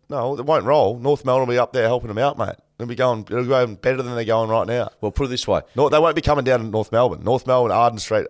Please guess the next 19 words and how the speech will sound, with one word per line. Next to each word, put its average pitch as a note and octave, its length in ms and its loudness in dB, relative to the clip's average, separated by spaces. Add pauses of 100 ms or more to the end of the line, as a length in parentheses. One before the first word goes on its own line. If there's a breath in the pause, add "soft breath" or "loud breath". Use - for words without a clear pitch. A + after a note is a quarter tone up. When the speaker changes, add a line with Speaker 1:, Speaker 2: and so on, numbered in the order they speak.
(200)
Speaker 1:
up A2+ 200 -2
you G#2+ 80 -8
go. F2+ 260 0 (100)
Speaker 2:
If A#2 140 -4
Tasmania A#2+ 760 0 (440)
gets A2 260 -4
across G2+ 280 -4
the G2 60 -4
line, F#2+ 420 -2
and G2+ 100 -8
that's - 360 -6 (100)
no G2 140 -2
certainty F#2+ 340 -4
at E2 60 -10
the D#2+ 60 -10
moment, E2 300 -6
Speaker 1:
Correct. F#2 320 -8
Speaker 2:
uh, G2 240 0
then G2 420 -2